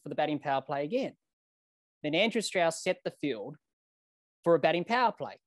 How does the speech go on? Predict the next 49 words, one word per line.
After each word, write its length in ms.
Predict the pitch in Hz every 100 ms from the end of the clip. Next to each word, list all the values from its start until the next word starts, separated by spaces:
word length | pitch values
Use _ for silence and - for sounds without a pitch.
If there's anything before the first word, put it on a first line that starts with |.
| -
He 60 |
had 100 | 160
the 60 | 170
men 200 | 147 139
out, 260 | 127 117 - 165
ready 200 | 151 147
for 80 |
the 80 | 143
power 280 | 131 165 160
play. 260 | - 95 - _ _ _ -
He 60 |
then 240 | 214 269 220
walks 280 | 214 202
over 240 | 185 175 160
to 120 | 151
Murray 180 | 151 147
Erasmus 400 | 143 147 135 131
at 80 | 127
square 300 | - 131 131
leg. 300 | 151 - - _ _ _ _ -
And 100 | 202
then 60 |
he 100 | 240
talks 320 | - 190 180 -
to 100 | 156
you, 200 | 226 226
Daryl, 360 | 139 123 135
at 80 | 165
your 200 | 240 220
end. 180 | 147 - _ _ _ _
Then 100 | 160
you 140 | 180 285
said 240 | - 214
to 80 | -
Strauss, 400 | - 170 147 147
"There's 180 | 170 180
no 160 | 208
power 320 | 196 208 262 247
play." 300 | 139 98 196 - _ _ _ _ _ 165
Then 100 | 185
over 220 | 247 214
the 60 |
stump 280 | 170 190 196
mics, 320 | 180 143 139 -
you 80 | 156
said, 180 | 170 151
"It's 120 | -
not 140 | 311
on. 300 | 339 214 185